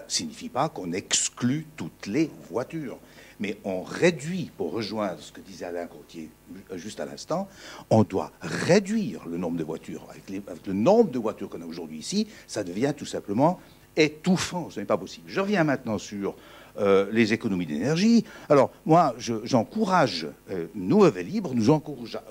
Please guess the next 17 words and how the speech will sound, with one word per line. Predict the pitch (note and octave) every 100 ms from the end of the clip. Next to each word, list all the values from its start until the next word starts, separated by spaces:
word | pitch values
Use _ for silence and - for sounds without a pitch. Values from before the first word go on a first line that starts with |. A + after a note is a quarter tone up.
| A2+
nous | A#2 A2
encourage-, | D3 C3+ A2 G#2 G#2
euh, | G2 A#2 - G2+ F2 - _ _
encourageons, | - F#2 F2 C3
je | G3 G#2+
vais |
y |
arriver, | D#2 F2+ D#3 A3 - - - -
à | C3
fond, | A2+ C3 C3 G3+ B3 - - -
euh, | C3 - A#2 -
tout | A#3 C4
ce | - -
qui | D3
est | G2+
transformation, | - E3+ - D3+ C3+ A#2 A#2+
nouvelle, | F2 A#2+